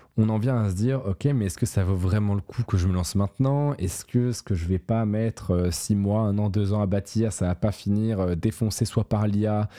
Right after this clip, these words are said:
euh, soit par des nouvelles taxes qui vont apparaître, soit parce que, euh, le système va changer, parce qu'il va y avoir une grosse révolte, et cetera. » Donc on a un petit peu ce sentiment-là, euh, d'avancer à l'aveugle, à tâtons,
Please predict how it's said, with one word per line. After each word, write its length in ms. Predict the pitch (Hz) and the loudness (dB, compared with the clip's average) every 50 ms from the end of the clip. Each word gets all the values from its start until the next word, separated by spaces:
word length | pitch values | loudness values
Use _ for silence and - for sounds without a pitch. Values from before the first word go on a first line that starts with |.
| - - - - - - | -20 -20 -20 -10 -4 -2
euh, 320 | 92 87 87 87 85 90 | 0 0 0 0 -2 -2
soit 380 | - - - 120 117 117 113 - | -4 -2 0 2 2 2 2 0
par 160 | 104 90 90 | 0 0 0
des 80 | 90 | 0
nouvelles 260 | 92 95 95 98 92 - | 0 0 0 0 0 0
taxes 220 | - 104 - - | -2 -2 -4 -4
qui 100 | - - | -2 0
vont 140 | 101 98 95 | 0 2 0
apparaître, 680 | 92 - 107 104 107 107 107 110 110 - - - 101 101 | 0 0 0 0 2 2 0 0 -2 -4 -4 -6 -6 -6
soit 580 | - - - - 113 117 117 117 117 117 110 - | -8 -12 -10 -6 -2 0 0 0 0 -2 -2 -4
parce 180 | 98 90 - | -6 -6 -4
que, 100 | - - | -2 0
euh, 160 | 107 107 107 - - - - - - - | 0 0 0 -2 -6 -12 -20 -20 -10 -4
le 160 | - 95 92 87 | 0 0 0 0
système 440 | - - - - - - 113 110 | -2 -4 -6 -2 0 0 2 2
va 140 | 98 95 95 | 2 0 0
changer, 460 | 90 - - 104 98 87 95 104 107 | 0 0 0 0 2 2 2 0 0
parce 200 | 104 - 92 - | 0 -2 -4 -4
qu'il 120 | - 87 87 | 0 0 2
va 20 | |
y 40 | 90 | 2
avoir 120 | 92 95 | 2 2
une 80 | 95 95 | 2 0
grosse 240 | 90 - 101 - - | 0 0 0 0 0
révolte, 340 | - 107 92 104 104 - - | 0 0 2 2 0 0 -2
et 60 | 92 | -4
cetera. » 440 | - - 87 - 98 95 113 143 - - - - - - - | -2 -2 -2 0 0 0 0 -2 -4 -6 -14 -20 -20 -4 0
Donc 260 | 117 127 127 - - 120 | 0 0 0 0 -2 -2
on 140 | 117 113 | 0 0
a 60 | 113 117 | 0 0
un 100 | 120 120 | -2 -2
petit 200 | - - - 110 | -4 -6 -8 -6
peu 160 | - 147 156 | -4 -4 -4
ce 140 | - - 117 | -2 -2 -4
sentiment-là, 840 | - - - 123 110 - - 120 113 107 104 104 113 131 151 147 - - - - - - _ - | -2 -2 -2 -2 -2 -2 -2 0 0 2 2 0 0 0 0 -2 -4 -10 -20 -20 -20 -12 _ 0
euh, 520 | 101 95 92 90 90 90 90 90 90 85 - | 0 2 2 2 0 0 0 0 -2 -2 -4
d'avancer 720 | 95 92 90 131 127 123 120 127 120 - - - 135 131 | -4 -2 0 0 0 2 0 0 -2 -2 -2 -2 0 0
à 80 | 120 110 | 0 0
l'aveugle, 560 | 110 107 101 95 113 123 139 143 131 110 - - | 0 0 0 0 0 0 0 0 -2 -2 -2 -2
à 100 | 113 113 | -2 -2
tâtons, 540 | - - 107 98 - - 123 127 143 156 | 0 0 -2 -2 -2 0 0 0 0 0